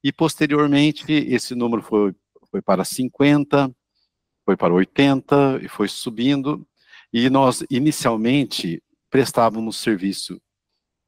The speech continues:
exclusivamente pra Cocamar, é, depois nós prestamos alguns serviços pra Cealcop, e em, em final de noventa e quatro, início de noventa e cinco, é,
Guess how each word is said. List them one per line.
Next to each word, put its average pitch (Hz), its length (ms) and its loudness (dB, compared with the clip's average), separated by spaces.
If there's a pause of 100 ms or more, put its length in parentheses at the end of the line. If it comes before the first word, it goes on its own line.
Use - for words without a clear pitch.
(200)
exclusivamente 123 800 2
pra 87 400 2 (540)
Cocamar, 113 680 0 (1120)
é, 107 220 4
depois 98 480 -2
nós 104 160 -6
prestamos 87 400 -6
alguns 87 300 -8
serviços 85 340 -6
pra 82 160 -2
Cealcop, - 960 0 (1120)
e 151 300 4 (240)
em, 127 580 0 (720)
em 113 720 -2
final 113 500 2
de 98 160 -6
noventa 98 420 0
e 92 40 -2
quatro, 123 460 0
início 107 220 -4
de 110 60 -2
noventa 101 280 -2
e 92 40 -6
cinco, 135 640 0 (640)
é, 117 360 4